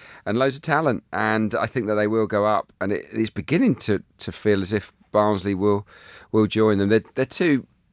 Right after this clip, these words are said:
excellent football teams, and that's, uh, and their, their mindset is all about scoring goals rather than, than trying to be too fancy or, or,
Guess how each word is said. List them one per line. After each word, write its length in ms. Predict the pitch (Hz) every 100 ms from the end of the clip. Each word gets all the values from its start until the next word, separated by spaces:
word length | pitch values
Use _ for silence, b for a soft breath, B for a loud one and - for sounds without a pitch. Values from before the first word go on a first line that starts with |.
| -
excellent 420 | 170 - - 107
football 460 | - 147 - 113 98
teams, 360 | - 90 82 92
and 80 |
that's, 220 | 107 101 -
uh, 180 | - - -
and 160 | - 104
their, 260 | 113 110 - B B B B
their 100 | 120
mindset 480 | 147 160 151 -
is 120 | 90 110
all 120 | 120
about 180 | 110 104
scoring 600 | - - 135 139 120 104
goals 340 | 92 87 87
rather 300 | 98 101 95
than, 460 | 90 92 90 92 73
than 160 | 95 92
trying 200 | - 98
to 40 |
be 100 | 92
too 200 | - 98
fancy 420 | - 92 87 -
or, 180 | 87 87
or, 380 | 65 76 82